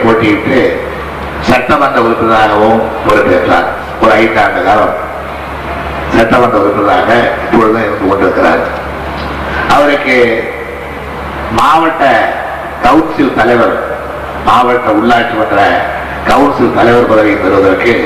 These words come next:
நானே வாய்ப்பளித்து அந்த பதவியை பெற்றுக்கொண்டார். இவ்வளவு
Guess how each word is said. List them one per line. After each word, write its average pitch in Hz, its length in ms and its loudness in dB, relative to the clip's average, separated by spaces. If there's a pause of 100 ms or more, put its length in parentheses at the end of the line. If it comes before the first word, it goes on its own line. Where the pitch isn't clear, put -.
(500)
நானே 117 380 2
வாய்ப்பளித்து 101 640 2 (640)
அந்த - 140 0 (100)
பதவியை 117 440 4
பெற்றுக்கொண்டார். - 600 0 (800)
இவ்வளவு 269 300 6